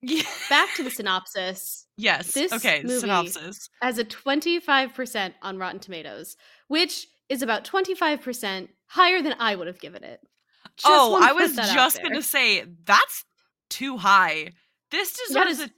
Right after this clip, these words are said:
Speaker 1: ten percent
Speaker 2: too
Speaker 1: at
Speaker 2: high.
Speaker 1: most, and only for small
Speaker 2: Honestly.
Speaker 1: things.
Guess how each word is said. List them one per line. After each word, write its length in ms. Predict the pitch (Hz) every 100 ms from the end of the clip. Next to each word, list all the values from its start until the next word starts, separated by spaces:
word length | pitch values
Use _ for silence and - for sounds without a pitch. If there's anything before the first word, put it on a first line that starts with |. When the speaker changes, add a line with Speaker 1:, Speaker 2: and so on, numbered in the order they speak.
| -
Speaker 1:
ten 220 | 226 233
percent 400 | - 330 330 220
Speaker 2:
too 60 | 185
Speaker 1:
at 60 |
Speaker 2:
high. 480 | 185 190 196 180 160
Speaker 1:
most, 380 | 196 220 - - - _ _
and 180 | 269 277
only 340 | 247 302 339
for 200 | 370 285
small 440 | 196 185 240 247 226
Speaker 2:
Honestly. 120 | -
Speaker 1:
things. 600 | 220 190 170 180 247 -